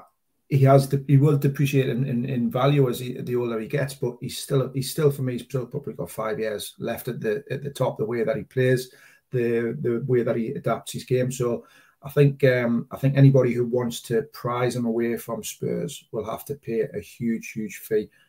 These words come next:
and huge, huge personal, um, demands as well, but also guarantee him almost titles,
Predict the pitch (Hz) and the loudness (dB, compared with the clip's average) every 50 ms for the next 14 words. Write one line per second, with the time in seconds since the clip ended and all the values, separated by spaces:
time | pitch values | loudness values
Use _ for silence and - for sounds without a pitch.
0 | _ _ _ _ _ - 147 151 151 139 139 147 139 131 - - - 123 117 - | _ _ _ _ _ 0 2 4 6 6 8 10 8 8 8 6 0 -2 -2 -2
1 | - - 123 117 117 110 - - 113 113 110 - - - 113 113 113 110 110 107 | -4 -4 -2 0 0 0 -2 -2 -2 -2 -4 -4 -6 -4 0 0 2 2 0 -2
2 | 107 107 107 - - - 135 117 110 110 110 110 110 101 90 113 113 113 110 107 | -4 -6 -6 -6 -6 -6 -4 -2 -2 -2 -2 -2 -4 -4 0 2 4 4 2 2
3 | - _ _ _ _ _ _ _ 143 - - 143 143 139 139 - 127 127 - - | -2 _ _ _ _ _ _ _ 2 6 10 10 12 10 10 6 2 0 0 -4
4 | - _ _ _ _ _ _ _ _ - 135 123 127 123 117 117 - - 117 117 | -10 _ _ _ _ _ _ _ _ -2 0 2 2 0 0 -2 -2 -2 -2 -2
5 | 120 - 107 113 107 98 165 139 - _ _ - 117 113 113 113 113 107 - 147 | -2 -2 -2 -2 -2 -4 -6 -10 -12 _ _ -6 -4 -4 -4 -4 -6 -8 -8 -8
6 | - - - - - - - _ _ _ _ _ _ _ _ _ _ _ _ _ | -10 -12 -14 -14 -18 -20 -20 _ _ _ _ _ _ _ _ _ _ _ _ _
7 | _ - - 113 113 117 139 127 123 - - - | _ -8 -4 -2 -2 -2 -2 -4 -4 -6 -10 -14